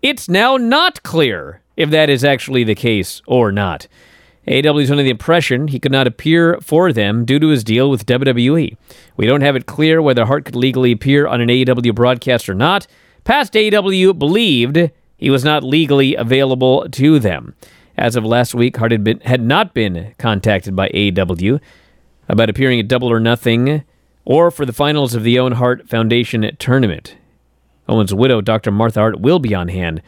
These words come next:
for the show. So they were doing teases on television. I would say, uh, fairly strong teases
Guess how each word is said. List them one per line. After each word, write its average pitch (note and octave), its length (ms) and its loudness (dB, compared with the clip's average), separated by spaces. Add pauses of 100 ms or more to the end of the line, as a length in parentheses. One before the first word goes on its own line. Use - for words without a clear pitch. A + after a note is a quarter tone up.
(400)
for A2 180 0
the F#2 80 0
show. E2+ 380 -2
So E2+ 320 -4 (360)
they A3+ 100 2
were D#4+ 100 0
doing F#3 320 0
teases G#2 720 -2 (420)
on A2 160 -2
television. F#2 680 -2 (340)
I G3+ 200 0
would D#3 160 -4
say, A2 500 0
uh, G2+ 200 0
fairly D#3 380 0
strong C3+ 540 0
teases D#3 640 -2